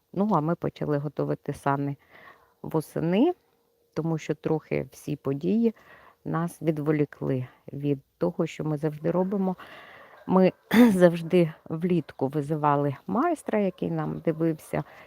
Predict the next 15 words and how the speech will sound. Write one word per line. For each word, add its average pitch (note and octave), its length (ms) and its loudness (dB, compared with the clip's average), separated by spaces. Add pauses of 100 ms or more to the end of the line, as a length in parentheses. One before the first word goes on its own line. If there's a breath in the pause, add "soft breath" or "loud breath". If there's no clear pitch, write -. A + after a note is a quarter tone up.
і E3+ 120 0
проводив D#3 580 0
ревізію D3 720 -4 (380 soft breath)
газової D#3 500 -4
колонки, C4+ 720 -2 (500)
газового E3 920 -4
котла. - 520 -4 (1160 loud breath)
А E3 120 0 (140)
це, B3 280 4
задумались, F3+ 540 -2
треба F3 280 -4
його E3+ 240 -4
визвати, G3 460 0
нехай E3+ 300 0
подивиться. G#3+ 720 -2